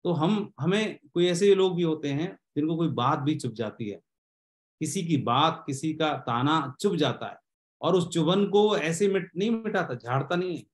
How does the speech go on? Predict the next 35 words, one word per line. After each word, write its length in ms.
ऐसे 420
नहीं 140
मिटाता, 480
वो 120
उस 220
ड्रीम 320
को 100
पूरा 280
करके, 360
उस 180
लक्ष्य 260
को 80
पूरा 260
करके 320
ही 140
उस 80
चुभन 300
को 80
मिटाता 380
है। 80
हमारी 380
चुभन, 400
जो 200
बात 300
की 100
चुभन 340
है, 200
उसको, 260
बात 380
को 100
तो 200
वहां 180
तक, 220
target 400
को 160